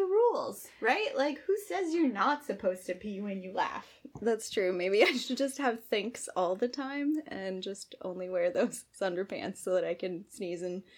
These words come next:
Speaker 2: pee all I want.
Speaker 1: Did you know that Thinx has a whole separate sister line of underwear that is designed
Speaker 2: <laughs>
Speaker 1: for you to pee in?
Speaker 2: I think they should be our sponsors.
Speaker 1: <laughs> Oh, that's a great idea. We should look into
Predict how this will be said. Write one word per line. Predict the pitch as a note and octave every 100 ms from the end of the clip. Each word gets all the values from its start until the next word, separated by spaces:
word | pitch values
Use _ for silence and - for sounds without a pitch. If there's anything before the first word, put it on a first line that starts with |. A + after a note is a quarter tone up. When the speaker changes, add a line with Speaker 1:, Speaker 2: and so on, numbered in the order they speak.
| - - B3+
Speaker 2:
pee | - G3
all | E3+ D#3+ F3
I | F3
want. | D3+ - -
Speaker 1:
Did | - D4
you | G4+
know | A#4+ A#4+ F#4 C4
that | - -
Thinx | B3 D#4+ - - -
has | B3 C4+
a | B3
whole | A#3+ - G#3+ A#3+
separate | B3 A3 A3+ B3+ A3 F#3 -
sister | - - G3+ - C#4+
line | C#4+ C#4+ D4
of | D4 -
underwear | A#3+ D4 D4+ D#4 E4 E4
that | C4 A#3
is | A3+ G#3
designed | G3 G3 F#3 G3 G#3+ B3 B3+
Speaker 2:
<laughs> | - D#4+ - F#4+ -
Speaker 1:
for | C4+
you | C#4 C4+
to | C4+
pee | C#4+ C4+ C#4
in? | C#4 D#4+ - - - - - _ -
Speaker 2:
I | G3+
think | C4 C4+
they | D4+
should | B3+ B3+
be | E4+ B3+
our | C#4
sponsors. | C4 D4 D4+ - E3 G3+ A3+ C#5
Speaker 1:
<laughs> | C5+ C5+ C5+
Oh, | - C#4+ - - -
that's | G4
a | A4 D4+
great | C4+ -
idea. | - - A#4+ G#4
We | D4
should | - -
look | E4+ G#4
into | A4 A4